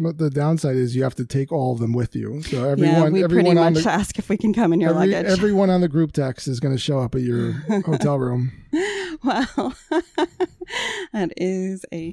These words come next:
Speaker 2: hazard of the job.
Speaker 1: <laughs>
Speaker 2: In any case, we're starting to wind down this episode, and I just wanted to say thanks to Pete for texting in about last week's episode
Speaker 1: Yeah.
Speaker 2: question. I could not quite remember what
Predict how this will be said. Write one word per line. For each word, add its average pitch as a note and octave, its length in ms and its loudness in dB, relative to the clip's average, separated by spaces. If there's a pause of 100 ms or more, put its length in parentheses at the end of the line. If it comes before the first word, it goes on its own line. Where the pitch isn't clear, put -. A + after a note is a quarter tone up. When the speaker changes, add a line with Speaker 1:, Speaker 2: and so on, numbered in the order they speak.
Speaker 2:
hazard D#3+ 280 -10
of D3+ 120 -16
the D#3+ 80 -10
job. A#3+ 480 -4 (420)
Speaker 1:
<laughs> - 400 -20
Speaker 2:
In C#4+ 100 0
any C4+ 200 0
case, F#3 380 -4
we're - 80 -2
starting B3+ 360 0
to A#3 120 -2
wind F3+ 260 0
down F3 180 0
this E3+ 160 -2
episode, E3+ 460 -4
and E3 100 2
I E3+ 100 0
just G#3+ 220 -6
wanted G#3+ 160 -2
to G#3+ 60 -6
say F3 320 -6
thanks E3+ 380 -4
to D4+ 140 -6 (140)
Pete G3+ 340 -6 (320)
for E3 600 -6
texting - 920 -10
in E3+ 340 0
about F3 360 -8
last D#3+ 340 -16
week's - 320 -10
episode - 520 -12
Speaker 1:
Yeah. D3+ 80 -6
Speaker 2:
question. F#3 460 -2 (320)
I G#3+ 80 0
could C4+ 180 -2
not B3+ 320 -2
quite A3+ 380 -4
remember F3+ 760 -2
what E3+ 440 -6